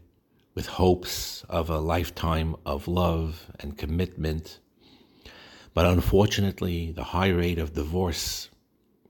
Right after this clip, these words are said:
these days in the world at large, and even in our frum community,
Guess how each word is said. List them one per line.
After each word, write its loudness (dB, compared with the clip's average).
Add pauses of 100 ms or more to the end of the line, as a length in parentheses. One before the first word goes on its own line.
(380)
these 2
days 2 (320)
in -2
the 4
world 6
at -4
large, -2 (720)
and -4
even 0
in -2 (100)
our 0
frum 0
community, 0